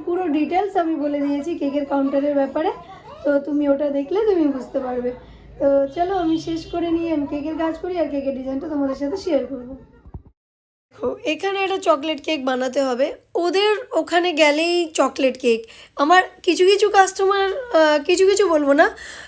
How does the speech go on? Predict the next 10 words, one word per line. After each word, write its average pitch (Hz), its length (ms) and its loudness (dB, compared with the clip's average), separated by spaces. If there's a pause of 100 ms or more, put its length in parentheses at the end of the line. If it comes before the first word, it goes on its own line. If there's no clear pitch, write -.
আহ, 294 340 6 (460)
প্রচুর 415 560 8
কাস্টমার 370 460 2
আছে 330 240 6
যারা 320 240 6
চকলেট 311 640 2
কেকের 311 520 0
একদম 285 480 2
মানে 285 280 2
ফ্যান, 269 480 2